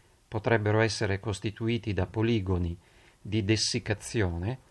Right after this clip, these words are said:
formatisi al momento in cui le argille umide si sono asciugate.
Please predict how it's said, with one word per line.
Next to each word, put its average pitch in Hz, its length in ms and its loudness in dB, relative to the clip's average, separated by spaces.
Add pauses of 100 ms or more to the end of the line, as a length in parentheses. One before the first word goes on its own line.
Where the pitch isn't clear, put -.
(420)
formatisi 107 880 4
al 95 120 4
momento 110 440 2
in 110 140 0
cui 110 260 0
le 90 100 4
argille 110 460 0
umide 95 420 2
si 127 180 -4
sono 98 500 -2
asciugate. 92 760 -4